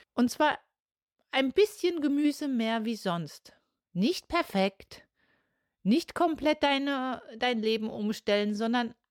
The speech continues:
Schritt für Schritt einfach eins mehr mit reinnehmen. Das heißt, wenn du sonst Brot isst, dann lege doch mal eine Gurke mit drauf oder eine Avocado dazu.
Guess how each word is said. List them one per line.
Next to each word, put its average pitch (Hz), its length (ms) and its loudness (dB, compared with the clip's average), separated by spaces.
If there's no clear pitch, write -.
Schritt - 380 0
für - 280 -2
Schritt - 480 -2
einfach 359 580 0
eins 262 560 -4
mehr 254 480 2
mit 214 300 0
reinnehmen. 165 520 -2
Das - 240 -6
heißt, 294 400 2
wenn 247 300 2
du 277 400 0
sonst 247 640 0
Brot 269 340 2
isst, - 400 -2
dann 247 180 4
lege 320 520 2
doch 294 140 0
mal 262 200 0
eine 233 180 0
Gurke 330 360 2
mit 294 220 -2
drauf 247 480 2
oder 220 220 -2
eine 214 200 0
Avocado 196 760 -2
dazu. 160 540 -2